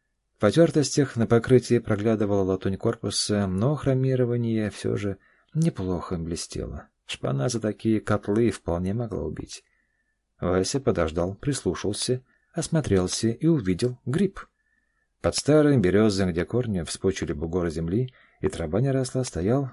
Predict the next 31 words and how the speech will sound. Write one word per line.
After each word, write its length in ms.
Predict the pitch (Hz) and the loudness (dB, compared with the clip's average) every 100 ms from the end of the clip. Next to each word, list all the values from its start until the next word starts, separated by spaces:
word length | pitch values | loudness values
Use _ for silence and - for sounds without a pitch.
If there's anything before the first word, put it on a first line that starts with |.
| - | -6
матёрый 680 | 82 - - 165 156 139 _ _ - | -6 -4 2 4 2 -2 _ _ -4
подосиновик. 840 | 101 90 82 - 71 - - _ _ _ _ _ - | 0 0 -2 -4 -8 -10 -12 _ _ _ _ _ -6
Вася 360 | 90 87 - 90 | 2 4 4 0
мгновенно 540 | 98 98 98 95 92 | 2 4 6 4 4
выхватил 380 | 95 95 95 87 | 2 0 0 -2
финку 360 | - 123 - | 0 0 0
и, 120 | 120 123 | 0 0
хищно 440 | - 135 - 110 | 2 0 0 -2
пригнувшись, 640 | 101 101 - - 104 - _ _ | 0 0 -2 -2 -2 -4 _ _
ринулся 440 | 127 131 117 110 107 | 2 4 4 0 0
к 80 | 98 | 2
добыче, 480 | 98 101 92 76 | 2 2 -2 -6
как 200 | - 90 | -6 -6
будто 260 | 87 95 92 | -4 -4 -2
её 80 | 87 | -2
могли 280 | 87 82 90 | -2 -2 -2
у 80 | |
него 220 | 85 82 80 | 0 -2 -4
отнять. 420 | - - - - _ _ _ _ _ _ | -8 -10 -12 -16 _ _ _ _ _ _
Красный 400 | - 147 160 147 | 2 4 4 4
гриб 260 | 127 143 143 - | 4 4 2 -2
был 260 | 107 95 90 | 2 4 4
крепкий 400 | 127 143 - 92 | 0 -2 -4 -6
и 140 | - | -4
нечервивый. 760 | 82 - - 92 110 110 - _ _ _ _ _ - | -6 -6 -6 -4 -6 -6 -12 _ _ _ _ _ -2
Вася 320 | 80 76 85 | 0 2 -2
аккуратно 480 | - 92 104 - 69 | -2 -2 -2 -6 -8
положил 400 | 78 82 87 82 | -4 -4 -4 -6
его 140 | 80 | -6
в 80 | - | -12
корзину, 520 | - 76 92 107 | -10 -8 -4 -4